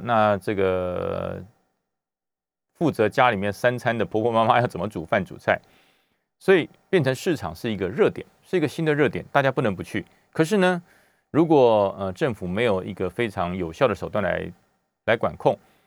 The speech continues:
你只是用呼口号的方式说，“哎呀，那个人潮减半降载啊，然后实联制啊。”呃，我不知道大家有没有真正的去过市场买过东西？哎，我有哈，我有去市场买过东西。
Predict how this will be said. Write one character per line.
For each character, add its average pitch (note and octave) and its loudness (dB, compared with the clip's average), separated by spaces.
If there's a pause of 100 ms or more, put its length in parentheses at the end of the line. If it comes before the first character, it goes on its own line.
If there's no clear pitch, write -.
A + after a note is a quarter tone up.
(420)
你 C#3+ -2
只 A2+ -6
是 A2+ -6
用 A2 2
呼 B2+ -8
口 F2+ -6
号 G#2 2
的 F#2 0
方 G2+ 0
式 G2 -6
说 G2 -4
，“哎 C#3 2
呀， C3+ 0
那 B2+ -4
个 A2 0
人 F#2+ -2
潮 G2 -4
减 F2 -10
半 G2+ -2
降 A2+ 0
载 - -6 (120)
啊， F2+ -2 (400)
然 G2+ 0
后 A2 0
实 - -8
联 A2+ 0
制 A#2 -2
啊。” F2 4 (1000)
呃， G2+ 2
我 G2+ 2
不 D3+ -2
知 A3 0
道 G3+ 6
大 F3 4
家 C3+ 4
有 C3 0
没 G2+ -2
有 F2 -2 (440)
真 F3+ 2
正 E3 0
的 A2 0
去 - -6
过 G2+ 0
市 A2 -6
场 F2 -12
买 F2 -4
过 E2+ -8
东 F2 -6
西？ F#2+ -18
哎， A#2 -2
我 A2 4
有 G#2 2
哈， F#2 -4
我 F2+ -2
有 A#2+ 2
去 A2 -8
市 G#2 -8
场 F2+ -6
买 E2 -8
过 F2+ -10
东 F2+ -8
西。 F2 -14